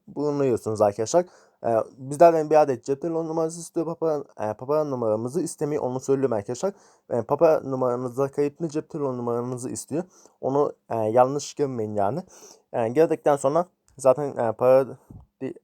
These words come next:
ödüllere değiş tokuş bölümü var. Buraya girmeniz gerekiyor. Ben şu anda giremem. Çünkü işte o kadar fasulyem olmadığından dolayı şu anda giremiyorum arkadaşlar.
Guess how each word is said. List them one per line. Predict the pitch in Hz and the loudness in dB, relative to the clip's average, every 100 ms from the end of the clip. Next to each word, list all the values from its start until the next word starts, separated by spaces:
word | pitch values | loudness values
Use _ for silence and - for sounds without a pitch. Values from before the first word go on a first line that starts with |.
| _ _ | _ _
ödüllere | 113 123 131 139 131 | -6 -4 0 2 2
değiş | 135 139 | 0 -4
tokuş | - 143 147 - | -8 -12 -12 -2
bölümü | 135 131 117 | -2 0 4
var. | 127 165 - _ - | 2 2 -8 _ 2
Buraya | 143 | 4
girmeniz | 143 139 139 139 127 | 4 2 -2 -2 -4
gerekiyor. | 120 107 - 139 | -4 -4 -2 0
Ben | 131 131 | 0 0
şu | - 127 | -4 -4
anda | 120 | -4
giremem. | 120 131 120 120 160 _ _ _ _ _ _ - | -2 0 0 -2 -6 _ _ _ _ _ _ -10
Çünkü | 113 107 | -10 -8
işte | 123 - 123 - | -6 0 0 -2
o | - 120 | -6 -4
kadar | 120 120 120 - | 2 2 2 -8
fasulyem | - 127 123 117 117 120 | -6 -6 -6 -4 -2 0
olmadığından | 120 117 95 95 92 92 | 0 0 -4 -6 -6 -6
dolayı | 117 131 | -6 -4
şu | - | -4
anda | 117 117 | -4 -4
giremiyorum | 123 127 120 98 95 92 | -4 -2 -2 -4 -4 -6
arkadaşlar. | 90 101 104 170 | -6 -4 -2 -2